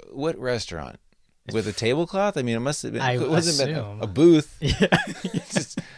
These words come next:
Speaker 1: "Honey, listen, it's a booth. There is no tablecloth. Everyone can see you."
Speaker 2: <laughs>
Speaker 1: Man.
Speaker 2: It's like one of those, uh, those high bar, <laughs> bar tables.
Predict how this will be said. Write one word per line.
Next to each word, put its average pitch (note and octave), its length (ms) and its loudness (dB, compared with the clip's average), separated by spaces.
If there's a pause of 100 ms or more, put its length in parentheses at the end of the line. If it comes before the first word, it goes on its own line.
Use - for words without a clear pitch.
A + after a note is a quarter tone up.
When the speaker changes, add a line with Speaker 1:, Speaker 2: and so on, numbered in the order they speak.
(160)
Speaker 1:
"Honey, D#3+ 220 2
listen, B2 340 2
it's A2+ 160 0
a B2 60 4
booth. A#2 280 6 (360)
There B2 140 0
is C3 140 2
no B2 140 -2
tablecloth. G2+ 640 -2
Everyone A#2 320 0
can G2 120 -4
see F#2+ 340 -4
you." - 20 -2 (400)
Speaker 2:
<laughs> - 360 -20
Speaker 1:
Man. G2+ 380 -8 (180)
Speaker 2:
It's D3 200 -6
like C#3 160 0
one C#3 120 2
of C3 60 2
those, A#2 260 -2
uh, A2 220 -6
those A2+ 220 -4
high A#2+ 260 -2
bar, A#2 540 -4 (120)
<laughs> - 60 -14 (180)
bar D3+ 140 2
tables. E3+ 640 -2